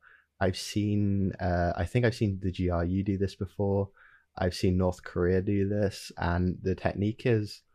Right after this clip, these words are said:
you get into the network through one of their routers, one of their V P Ns. Like, uh, ransomware actors love V P Ns. They run Linux.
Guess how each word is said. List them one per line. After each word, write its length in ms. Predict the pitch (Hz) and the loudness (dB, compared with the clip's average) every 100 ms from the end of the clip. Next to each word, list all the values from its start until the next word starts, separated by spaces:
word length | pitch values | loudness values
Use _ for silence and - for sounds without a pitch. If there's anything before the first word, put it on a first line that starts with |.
| _ _ _ _ _ | _ _ _ _ _
you 160 | 98 104 | -2 2
get 220 | 113 117 | 4 4
into 260 | 123 123 | 4 0
the 100 | 107 | 0
network 560 | 92 95 - 98 92 - | 2 2 2 2 2 0
through 280 | - - 90 | -6 0 2
one 160 | 90 87 | 2 2
of 120 | 87 | 2
their 140 | 87 | 0
routers, 540 | 87 87 90 - 92 95 | 2 2 0 -2 -4 0
one 160 | 90 | 0
of 60 | 85 | 2
their 180 | 87 87 | 0 -2
V 60 | |
P 160 | - 92 | 0 0
Ns. 220 | 87 87 | 0 0
Like, 160 | 90 - - - | -2 -2 -12 -6
uh, 140 | 98 98 | -4 -2
ransomware 540 | 104 98 101 - 90 87 | 0 0 0 -2 -2 -2
actors 300 | 85 87 90 | -4 -6 -4
love 300 | 92 82 82 | -2 -2 -2
V 180 | 82 82 | -4 -4
P 140 | 87 | -4
Ns. 240 | 82 82 - | -2 -2 -2
They 160 | 87 | 0
run 200 | 90 87 | 0 0
Linux. 600 | 87 87 90 - - - | 0 0 0 -2 -8 -16